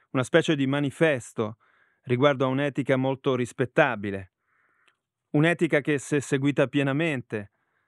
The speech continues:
permetterebbe di guadagnare l'entrata in cielo. Ma niente è più lontano dalla verità.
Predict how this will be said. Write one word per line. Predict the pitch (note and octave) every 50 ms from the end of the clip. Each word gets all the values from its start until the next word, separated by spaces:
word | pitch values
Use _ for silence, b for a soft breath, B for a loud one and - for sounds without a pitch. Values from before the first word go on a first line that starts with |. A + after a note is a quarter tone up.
| _ _ _ _ _ _ _ _ _ _ _ _
permetterebbe | - B2 B2 B2+ B2+ B2+ C#3+ C3+ C#3 B2 C3
di | B2 A#2+ A#2+
guadagnare | A2+ B2 C3 C3 C3 B2+ B2+ C3 C3+ C3+ C3
l'entrata | A#2+ A#2+ A#2 A2 - B2+ B2 A2 A#2
in | A2+ G#2+
cielo. | - - B2+ A#2+ G#2+ G2 F#2+ F#2+ F#2 - _ _ _ _ _ _ _ _ _ _ _ _ _ _ _ _ _ _ _ _ _ _ _ _ -
Ma | - A#2
niente | A2+ A2+ B2 D#3+ F#3 F3 C#3 - C3
è | A2+
più | - - A#2+
lontano | A2 A2+ G#2+ G2+ - B2 A2+ A2+ A2
dalla | G#2 G2+ G#2 G#2
verità. | G2 G2+ G2+ G2+ F#2 - G#2+ F#2+ F2+ F2+